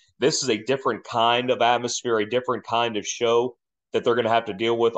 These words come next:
all week long. E S P N goes to town all week. They get their interviews, they do their features.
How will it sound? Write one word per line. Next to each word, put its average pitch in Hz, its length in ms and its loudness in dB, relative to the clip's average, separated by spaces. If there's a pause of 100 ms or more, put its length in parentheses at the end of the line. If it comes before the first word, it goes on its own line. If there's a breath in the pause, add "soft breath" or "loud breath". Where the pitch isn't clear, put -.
all 120 260 2
week 117 220 -2
long. 107 440 2
E 117 140 -2
S 123 140 -2
P 110 200 -4
N 113 140 -4
goes 113 240 0
to 98 80 -16
town 104 380 0
all 113 300 2
week. 120 260 0
They 98 100 -4
get 95 160 -8
their 95 160 -2
interviews, 113 520 -4
they 95 120 -6
do 101 140 -6
their 92 140 -6
features. 110 640 -8